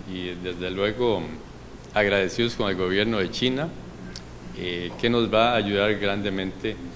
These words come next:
en este, en esta, en este proceso. Eh, definitivamente es un primer, em, enlace, un primer encuentro que tenemos, eh, la posibilidad de, eh,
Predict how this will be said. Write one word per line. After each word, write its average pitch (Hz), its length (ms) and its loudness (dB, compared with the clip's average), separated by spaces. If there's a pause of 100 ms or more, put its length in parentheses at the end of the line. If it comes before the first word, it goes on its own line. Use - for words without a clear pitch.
(180)
en 90 200 -4
este, 92 500 -4 (100)
en 90 120 -6
esta, 90 500 -2
en 90 80 -8
este 95 240 -2
proceso. 90 540 -4 (1120)
Eh, 101 160 -2
definitivamente 123 920 4
es 123 140 0
un 123 180 2
primer, 120 580 6
em, 92 1120 -4
enlace, 123 480 6
un 107 140 2
primer 110 420 0
encuentro 117 840 2 (1300)
que 135 460 8
tenemos, 127 540 2
eh, 107 420 6
la 107 180 4
posibilidad 127 680 4
de, 120 400 2 (480)
eh, 90 360 -8